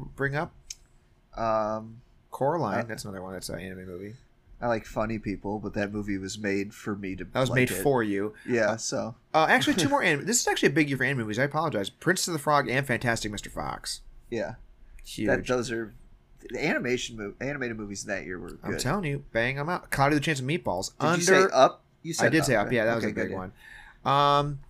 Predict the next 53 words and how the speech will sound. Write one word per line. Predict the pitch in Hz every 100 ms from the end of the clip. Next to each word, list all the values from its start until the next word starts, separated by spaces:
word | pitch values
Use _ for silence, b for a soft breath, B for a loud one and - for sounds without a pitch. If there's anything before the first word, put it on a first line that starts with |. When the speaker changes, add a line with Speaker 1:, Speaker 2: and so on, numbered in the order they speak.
| -
Speaker 2:
You | - 156
say | 196
Cloudy | 156 151 156
with | 143
a |
Chance | - 147 -
of | 143
Meatballs | 139 143 -
Speaker 1:
yes, | 120
Speaker 2:
underrated? | 117 117
Speaker 1:
I | 165
did. | 143 - - -
Speaker 2:
I | 120
fucking | 131 180
Speaker 1:
Underrated. | 131 98 90
Speaker 2:
agree | 180
with | 180 156
you. |
Speaker 1:
I | 180
love | 233
that | 165
movie. | 104 87 90 - - _
Speaker 2:
Yeah, | 151 180
Speaker 1:
So | 214
good. | 220 120
Speaker 2:
me | 147
too. | 185 156 -
And | 147 147
it, | -
it | 110 147
was, | 139 - - - -
uh, | 131 110
from | 160 156
the |
directors | 123 123 120 127 113
of | 107
Lego | 110 117
Movie | 113 117 110
and | 107
Twenty-one | - 123 101 101
Jump | 101 95
Street. | - 92
It | 117
was | 104
their | 110 104
first | - 110 -
movie, | 104 104 117 135 B B B -
and | -
Speaker 1:
Yeah. | 98
Speaker 2:
you | 107
can | 104
feel | 92 120 92
it. | 76